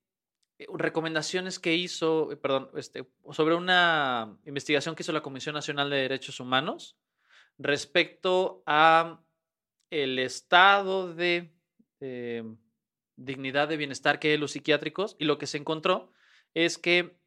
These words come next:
hay treinta y nueve hospitales psiquiátricos en veinticinco estados del país y uno en la Ciudad de México, en los que se detectaron actos de tortura,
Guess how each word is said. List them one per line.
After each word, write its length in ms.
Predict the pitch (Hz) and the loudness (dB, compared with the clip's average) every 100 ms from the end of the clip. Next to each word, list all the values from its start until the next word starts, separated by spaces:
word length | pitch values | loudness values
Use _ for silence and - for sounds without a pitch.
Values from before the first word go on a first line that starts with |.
| _ - | _ 2
hay 300 | 165 165 160 | 6 6 4
treinta 360 | - 160 156 | -2 -2 0
y 40 | 160 | 0
nueve 200 | 175 214 | 0 -4
hospitales 480 | 220 185 190 185 | -6 -2 0 0
psiquiátricos 680 | 175 - 185 170 151 147 - _ _ | -4 -4 -4 -4 -8 -10 -12 _ _
en 160 | 151 139 | -4 0
veinticinco 840 | 139 135 139 180 185 190 190 - - | 0 -2 -8 -8 -6 -2 -2 -4 -8
estados 500 | 151 - 147 151 147 | -10 -4 -2 0 -2
del 140 | 143 | -4
país 520 | - 139 214 359 - - | 0 0 0 -4 -12 -6
y 140 | 147 | -4
uno 360 | 131 135 143 135 | -2 -4 -6 -6
en 100 | 131 | -4
la 80 | 123 | -4
Ciudad 220 | 135 131 | -2 -2
de 80 | 135 | -4
México, 600 | 156 156 - 240 - _ _ _ _ _ | -10 -16 -6 -6 -6 _ _ _ _ _
en 100 | 156 | -6
los 140 | 147 | -6
que 100 | - | -6
se 140 | 147 147 | -4 -4
detectaron 680 | 139 147 - 160 165 170 170 _ _ _ _ _ _ | -2 -6 2 4 4 2 -4 _ _ _ _ _ _
actos 280 | - 156 180 | 0 0 -2
de 60 | 160 | -4
tortura, 500 | 156 151 208 330 | -4 2 4 4